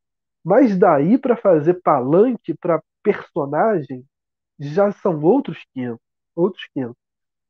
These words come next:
Tem um nome, é, muito conhecido no meio evangélico, um, um cristão histórico, né? O Charles Spurgeon, que ele fazia o seguinte nas igrejas dele: lá na, na Inglaterra.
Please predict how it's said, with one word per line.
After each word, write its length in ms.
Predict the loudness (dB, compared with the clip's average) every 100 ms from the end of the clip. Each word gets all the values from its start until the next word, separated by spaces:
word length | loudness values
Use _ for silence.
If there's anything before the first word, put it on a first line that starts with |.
| 0
Tem 100 | 2
um 160 | 4 4
nome, 520 | 4 6 4 2 0
é, 600 | 2 0 0 -4 -6 -6
muito 300 | 0 0 2
conhecido 480 | 2 2 0 -2 -2
no 80 |
meio 220 | 0 2 2
evangélico, 720 | 0 -6 -2 2 2 0 -6
um, 420 | -12 -16 -14 -14 -12
um 80 | -14
cristão 480 | -10 -12 -10 -8 -8
histórico, 600 | -8 -4 2 2 2 -4
né? 120 | -8 -10 _ _ _
O 60 | -10
Charles 340 | -2 0 0 -2
Spurgeon, 840 | -8 _ 0 0 0 -2 -4 -6 -12 _ _ _ _ _ _ 2
que 60 |
ele 140 | 4 4
fazia 320 | 4 4 4
o 40 |
seguinte 520 | 0 0 0 -2 -2 -2
nas 180 | 0
igrejas 500 | 0 0 0 -2 -4
dele: 340 | -2 -2 -4 -10 _ _ _ -6
lá 180 | 0 0
na, 320 | 0 -2 -2
na 120 | -2
Inglaterra. 640 | 0 2 0 2 -2 -2